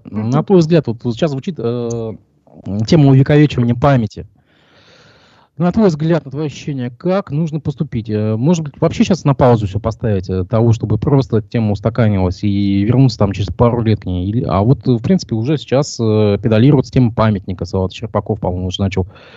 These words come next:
Speaker 2: э, ваять. Э, нужно ли так быстро, вот прямо щас, э, по горячим следам,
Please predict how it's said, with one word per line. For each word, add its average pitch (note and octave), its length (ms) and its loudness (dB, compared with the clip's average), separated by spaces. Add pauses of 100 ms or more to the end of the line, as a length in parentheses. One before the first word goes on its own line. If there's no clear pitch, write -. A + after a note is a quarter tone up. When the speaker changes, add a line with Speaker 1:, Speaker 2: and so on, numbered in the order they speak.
(380)
Speaker 2:
э, - 20 -10
ваять. F#2 1000 2
Э, F#2 520 0 (220)
нужно C3 500 4
ли C#3+ 100 6
так - 160 0
быстро, D3 400 0
вот A#2 180 -2
прямо B2 260 -2
щас, A#2 420 -2
э, G2+ 480 -2
по G#2 60 -8
горячим B2 280 -6
следам, G#2+ 540 -4